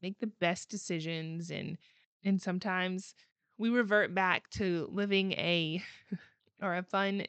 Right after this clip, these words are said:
teenage life again because we just do things without thinking of the impacts. And that was certainly a very interesting scenario for me to be in.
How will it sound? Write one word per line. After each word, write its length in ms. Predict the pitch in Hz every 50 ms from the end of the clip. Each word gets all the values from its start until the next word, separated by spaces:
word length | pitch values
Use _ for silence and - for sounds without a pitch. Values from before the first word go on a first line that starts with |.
| - -
teenage 440 | - 220 202 202 185 185 190 185 185
life 340 | 175 170 180 - 180 -
again 420 | 160 151 151 151 - - 160 180 190
because 600 | 190 180 - 185 - 156 - 156 165 - - - _ _ _ _ _
we 100 | 185 196
just 240 | 185 180 208 185 -
do 180 | - 196 196 196
things 380 | 185 196 185 175 175 175 165
without 360 | 180 175 170 170 151 - - -
thinking 340 | 175 160 - - 160 175
of 100 | 147 151
the 140 | 156 147 135
impacts. 680 | 135 139 156 - - 147 - - - - - - - - _ _ _ _ -
And 140 | 175 180 190
that 180 | 185 175 160
was 120 | 175 180 -
certainly 800 | - - - 196 190 185 - 220 202 196 202 196 190 196 208 208 - _ _ _ _ _ _ _ _ _ _ _ _ -
a 60 | 180
very 480 | 175 170 165 175 175 170 170 170 175 175
interesting 560 | - - 170 - - 165 - - 160 156 160
scenario 580 | - - 165 160 151 147 139 139 139 - 139
for 100 | 147 -
me 180 | - - - -
to 100 | - -
be 180 | 135 139 - -
in. 300 | - - - 170 180